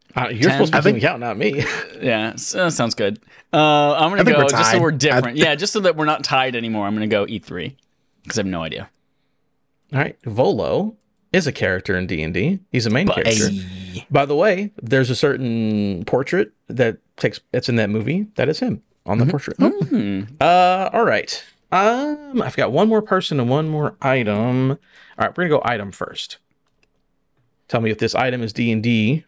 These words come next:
Speaker 1: or E three. A stim canister.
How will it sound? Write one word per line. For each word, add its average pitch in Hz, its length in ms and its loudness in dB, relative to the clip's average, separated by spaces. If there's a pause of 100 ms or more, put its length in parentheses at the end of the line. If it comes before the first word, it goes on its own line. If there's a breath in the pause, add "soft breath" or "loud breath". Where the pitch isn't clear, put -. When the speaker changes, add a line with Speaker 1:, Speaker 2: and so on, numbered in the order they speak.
(160)
Speaker 1:
or 92 220 2
E 95 140 -6
three. 104 460 -4 (500)
A 170 60 2
stim 247 540 0
canister. - 760 -6